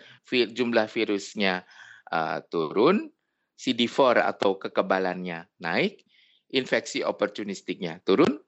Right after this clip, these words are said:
kualitas hidupnya naik. Nah, orang yang sudah minum A R V mina-, minimal enam bulan, ya, itu, eh, jumlah virus atau yang kita kenal dengan istilah viral load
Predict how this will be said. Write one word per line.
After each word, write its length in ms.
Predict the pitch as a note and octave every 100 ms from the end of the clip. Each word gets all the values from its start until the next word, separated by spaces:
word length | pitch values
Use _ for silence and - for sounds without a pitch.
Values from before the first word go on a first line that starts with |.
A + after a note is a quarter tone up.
| _ _
kualitas 480 | - G#2+ G#2 G#2 -
hidupnya 480 | F2+ F#2 - C#3+ F3+ _ _
naik. 320 | A#2 G#2+ F2 - _ _ _ _ _ - - _
Nah, 400 | - D#3 C3+ C3+ F3+
orang 320 | A3+ B3 A3+
yang 160 | F3+ D3+
sudah 320 | D#3 C3+ C3+
minum 320 | B2+ B2 B2 -
A 240 | A#2 A2+
R 80 | A#2
V 400 | - C#3 A2+ - _ _ _ _ _ _ _ A#2+
mina-, 480 | D#3+ F#3 D3+ -
minimal 640 | C#3+ D#3 D3 C#3 G#2 G2+ -
enam 400 | B2+ A2 F#2+ E2+
bulan, 640 | D2+ C#2 B1 C#2+ D#3+ G3 - _ _
ya, 240 | - - - - - - E3+ E3+ E3+ - -
itu, 480 | C#3 C#3 G3+ A3 -
eh, 560 | D#3 D3 C#3 C#3 C#3
jumlah 320 | C#3 C#3+ C#3+
virus 400 | C#3+ C#3+ C3 F#3+
atau 240 | - - B2
yang 260 | A#2+ A#2
kita 300 | B2+ B2+ B2
kenal 400 | - A#2 A2+ A2
dengan 240 | A2 G#2+ A2
istilah 400 | G#2+ - A2 A2
viral 560 | - A2 G#2+ F#2+ F2
load 220 | G#2 F#3+